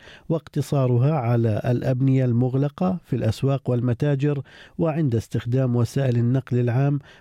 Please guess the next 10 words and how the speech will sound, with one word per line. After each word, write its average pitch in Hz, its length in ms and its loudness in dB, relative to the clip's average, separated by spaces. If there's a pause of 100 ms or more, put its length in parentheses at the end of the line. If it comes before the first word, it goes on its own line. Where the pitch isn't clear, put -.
(120)
وسيارات 123 880 0
الأجرة 135 640 0 (100)
واعتبارًا 120 600 0
من 123 240 2
اليوم. 123 380 0 (640)
كما 156 460 0
سيسمح 123 600 0
للعائلة 123 680 0
باستقبال 123 760 -2
ثلاثين 127 460 -2